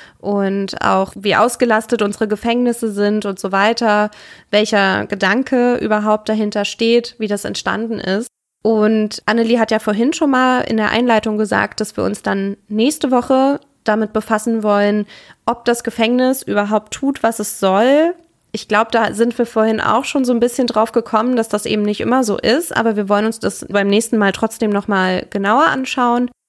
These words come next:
Und dann werden wir uns aber auch noch mal, um das alles so in so einen breiteren Kontext einzubetten, noch mal den internationalen Vergleich ansehen.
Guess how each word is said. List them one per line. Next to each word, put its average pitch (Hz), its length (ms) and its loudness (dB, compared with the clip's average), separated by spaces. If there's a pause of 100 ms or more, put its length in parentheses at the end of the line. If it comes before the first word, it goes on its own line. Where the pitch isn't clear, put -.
(120)
Und 214 720 2
dann 208 580 0
werden 202 340 0
wir 208 160 2
uns 208 140 -2
aber 202 280 2
auch 196 120 0
noch 202 160 -2
mal, 196 340 0 (140)
um 208 120 -2
das 208 140 -2
alles 214 260 0
so 233 140 2
in 214 160 2
so 202 60 -4
einen 202 120 -2
breiteren 196 460 -2
Kontext 262 480 0
einzubetten, 202 640 0
noch 196 140 -2
mal 190 120 0
den 180 120 0
internationalen 196 840 -2
Vergleich 185 540 -2
ansehen. 196 560 -2